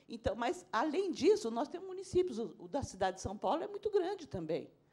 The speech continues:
Eu não tenho ele agora, mas ele é muito grande, porque os recursos próprios são muito grandes. Então, esse também é obrigatório,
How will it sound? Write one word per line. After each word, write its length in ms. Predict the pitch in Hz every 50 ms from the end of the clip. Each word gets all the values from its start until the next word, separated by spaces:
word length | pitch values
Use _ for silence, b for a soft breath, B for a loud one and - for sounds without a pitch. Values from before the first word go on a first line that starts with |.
| b b b
Eu 120 | - 156 180
não 80 | 202
tenho 280 | 208 - 233 226 226 240
ele 180 | 226 226 233 277
agora, 360 | 320 262 320 247 247 247 165
mas 180 | 139 147 143
ele 140 | 151 151 170
é 40 | 196
muito 220 | 190 202 214 -
grande, 440 | 320 311 262 269 285 269 - - - B B B B B
porque 180 | - 208 - 208
os 100 | 202 -
recursos 540 | - 240 - - 285 359 359 - 359 370
próprios 480 | - - - 190 185 196 - - 320 302
são 160 | - - 165
muito 240 | 165 151 147 - 160
grandes. 500 | 151 147 131 120 113 127 - - - - b b b b b b b b b
Então, 320 | - 190 - 226 240 254 -
esse 340 | - 208 208 262 - - -
também 440 | - - 294 269 226 - 220 233 254
é 60 | 226
obrigatório, 1120 | 208 202 196 208 294 - - 233 226 - - - - 175 170 180 175 165 202 247 370 392